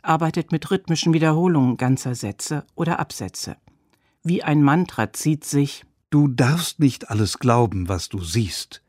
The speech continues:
Speaker 2: sagt Cäsar.
Speaker 1: Durch den ersten Teil des Romans. Erst spät wird klar, dass Cäsar Awas Vater ist. Der zweite Teil beginnt damit, dass Paul eine Aufklärung des Familiengeheimnisses findet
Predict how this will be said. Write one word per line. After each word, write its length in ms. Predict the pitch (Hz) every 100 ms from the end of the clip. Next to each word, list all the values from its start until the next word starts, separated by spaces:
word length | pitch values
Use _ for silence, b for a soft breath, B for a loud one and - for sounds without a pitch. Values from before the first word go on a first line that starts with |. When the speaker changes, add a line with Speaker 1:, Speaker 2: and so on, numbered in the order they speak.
| _ -
Speaker 2:
sagt 380 | 98 90 - -
Cäsar. 540 | 101 92 101 92 - _ _ -
Speaker 1:
Durch 220 | 151 -
den 160 | 156
ersten 420 | 143 131 - - 151
Teil 240 | 131 107
des 220 | 123 -
Romans. 560 | 147 139 98 82 - - _ _ _
Erst 200 | - 131
spät 300 | - 165 185
wird 160 | 135 -
klar, 380 | - 120 139 - _ -
dass 180 | 165 -
Cäsar 640 | - 139 123 117 127 - -
Awas 320 | 143 147 -
Vater 400 | 117 82 101 -
ist. 300 | - - - _ _ _ _ _ _ _ _ _ _ _ -
Der 120 | 107
zweite 460 | - 135 147 196 190
Teil 220 | 180 170
beginnt 340 | 170 180 175
damit, 400 | 151 143 143 143 b b b
dass 200 | 180 -
Paul 340 | - 139 135
eine 240 | 135 127 -
Aufklärung 520 | 143 - 160 139 147
des 120 | 131
Familiengeheimnisses 1000 | - 123 127 147 151 135 151 160 151 147
findet 420 | - 165 165 170